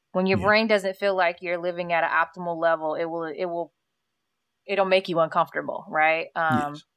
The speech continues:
Speaker 1: and even right now, people are more so flipping into survival mode. So the things that they would normally do, they can't do. They're fatigued 'cause their body is, like,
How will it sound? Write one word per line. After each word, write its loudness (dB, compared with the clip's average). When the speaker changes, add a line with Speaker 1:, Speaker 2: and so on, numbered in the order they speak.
Speaker 1:
and 2
even 2
right 4
now, 2
people -2
are 4
more -2
so 0
flipping -6
into -6
survival 2
mode. -2
So -12
the -8
things -4
that -10
they -2
would -8
normally -2
do, -6
they -6
can't -8
do. -8
They're -6
fatigued -8
'cause -6
their -2
body 0
is, -10
like, -4